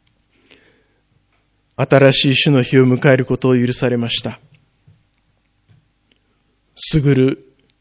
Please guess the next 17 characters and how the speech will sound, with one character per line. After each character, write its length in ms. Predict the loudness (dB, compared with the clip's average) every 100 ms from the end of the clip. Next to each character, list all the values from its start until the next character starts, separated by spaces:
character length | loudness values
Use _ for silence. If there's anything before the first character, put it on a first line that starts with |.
| _ _ _ _ _
人 280 | -4 2 6
巡 320 | 6 4 2
り 60 |
の 120 | 2 0
道 260 | -2 0
の 80 | 0
り 120 | 0
も、 180 | -2 -6 _ _ _ _ _ _ _ _ _ _ _ _ _ _ _
あ 80 | 0
な 140 | 0
た 120 | 0
の 100 | -2
恵 200 | 0 0 2
み 180 | 2
の 140 | 2 2
中 320 | 0 -2 -2
を 280 | -2 -4